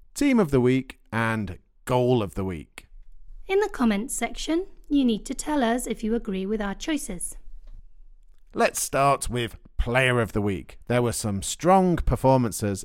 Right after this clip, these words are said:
Speaker 1: in Match Week twenty-eight.
Speaker 2: Sadio Mane had a great game for Liverpool, and Romelu Lukaku was good for Manchester United, and Mesut Ozil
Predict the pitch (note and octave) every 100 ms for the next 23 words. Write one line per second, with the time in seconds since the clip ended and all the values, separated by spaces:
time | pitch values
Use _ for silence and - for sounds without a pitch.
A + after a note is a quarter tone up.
0 | - G#2 G2+ G#2 A#2+ - - A#2 - -
1 | A#2+ - A2 G#2+ F#2 - - - - -
2 | - - - - - G#3+ G#3 G3+ G3+ A#3
3 | C4 A#3 A#3 G3+ G3 F3+ - A#3 A#3+ -
4 | A3+ A3+ A3+ A3+ B3+ B3 - G#3+ A3+ C#4
5 | - - G#3+ F3+ F#3+ F#3+ B3 C#4+ C4+ A#3+
6 | D4 D#4 D4+ B3 C4 B3 G#3 - C4+ -
7 | A3 A#3 C4 D4 - C#4 B3+ A3 G#3+ G#3
8 | G3 F3+ - - - - - F3 F#3+ B3
9 | A3 F3+ A3+ B3 G3 F#3+ C4+